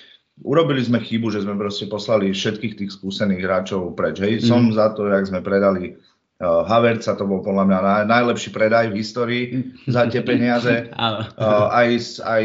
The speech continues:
Speaker 1: s Mountom som úplne OK, že sa predal, aj keď to s, nemám dobrú historku, som bol prvýkrát na Chelsea, tak som došiel do obchodu, že idem si kúpiť dres.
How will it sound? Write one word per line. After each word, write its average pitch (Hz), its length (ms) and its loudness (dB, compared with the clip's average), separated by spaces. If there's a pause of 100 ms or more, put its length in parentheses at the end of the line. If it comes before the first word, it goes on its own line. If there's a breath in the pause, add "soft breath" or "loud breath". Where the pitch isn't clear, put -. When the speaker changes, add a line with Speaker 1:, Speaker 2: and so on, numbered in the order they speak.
Speaker 1:
s 104 100 -6
Mountom 123 640 2
som 117 280 -2
úplne 117 340 0
OK, 117 340 0
že 110 120 -8
sa 113 160 -4
predal, 117 360 4
aj 98 180 2
keď - 160 -8 (520)
to 95 220 -10
s, - 200 -16
nemám 92 400 0
dobrú 101 280 -2
historku, 110 720 0
som 107 180 -2
bol 107 140 4
prvýkrát 110 400 2
na 104 160 2
Chelsea, 127 520 -2 (560)
tak - 160 -8
som 104 120 0
došiel 104 280 2
do 101 140 4
obchodu, 127 360 0
že 104 140 2
idem 107 160 2
si 98 80 -6
kúpiť 98 300 -6
dres. 98 380 0